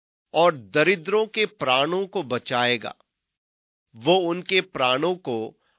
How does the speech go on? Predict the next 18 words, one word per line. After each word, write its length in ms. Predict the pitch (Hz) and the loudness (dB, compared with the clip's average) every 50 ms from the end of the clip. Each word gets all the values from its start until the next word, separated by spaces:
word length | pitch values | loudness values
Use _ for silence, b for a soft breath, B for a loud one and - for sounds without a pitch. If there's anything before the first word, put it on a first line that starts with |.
| _ _ _ | _ _ _
अंधेर 680 | - 139 143 151 147 120 117 135 147 160 175 190 208 202 | 0 0 0 0 -2 -4 -2 -2 0 2 2 2 0 -2
और 320 | - - 147 151 156 156 | -4 -4 -2 -2 -2 -2
उपद्रव 720 | - - 151 147 143 _ 139 127 127 123 113 147 156 170 170 | -4 -8 -10 -10 -6 _ -2 -2 -2 -2 -2 -2 -2 -2 -2
से 240 | - - - 170 156 | -4 -6 -6 -8 -6
छुड़ा 360 | - - 135 123 127 120 123 | -8 -10 -4 0 0 2 2
लेगा 420 | 120 120 117 113 113 117 - - _ _ _ _ _ _ _ _ _ _ _ _ _ - | 0 -2 -4 -4 -6 -12 -16 -16 _ _ _ _ _ _ _ _ _ _ _ _ _ 2
और 240 | 151 156 170 175 175 | 6 6 6 6 6
उनका 360 | 180 190 196 175 190 185 175 | 2 -2 0 0 2 2 2
लहू 680 | 147 135 147 170 185 165 175 156 127 117 131 156 180 _ _ _ _ _ _ - | 2 2 2 2 2 2 -2 -6 -6 -6 -6 -10 -14 _ _ _ _ _ _ 0
उसकी 420 | 180 190 190 - - - 214 202 | 0 0 0 0 -6 -4 -4 -4
दृष्टि 600 | 151 110 95 131 139 151 - - _ 208 208 208 | -4 -4 -6 -4 -2 -2 -4 -6 _ -6 -6 -4
में 200 | 202 196 202 202 | 0 0 0 0
अनमोल 640 | - - - 135 135 139 131 120 123 131 143 151 160 | 0 -2 -2 -2 -2 -2 -4 -4 -2 0 0 0 -2
ठहरेगा। 640 | 147 - - 123 117 120 117 120 120 113 104 - - - _ _ _ _ _ _ _ _ _ _ _ _ _ _ _ _ _ _ | -4 -8 -8 -6 -6 -4 -2 -2 -4 -4 -4 -10 -12 -14 _ _ _ _ _ _ _ _ _ _ _ _ _ _ _ _ _ _
वो 240 | 117 110 131 160 175 | -10 0 2 2 2
तो 220 | 170 - 196 190 180 | 2 2 -2 -2 -2
जीवित 500 | 139 113 120 135 143 139 190 196 - 185 | -4 -6 -6 -6 -4 -4 -6 -6 -4 -2
रहेगा 600 | 151 139 127 135 147 151 135 156 165 180 226 | -2 0 0 0 -2 -2 -2 -2 -4 -4 -6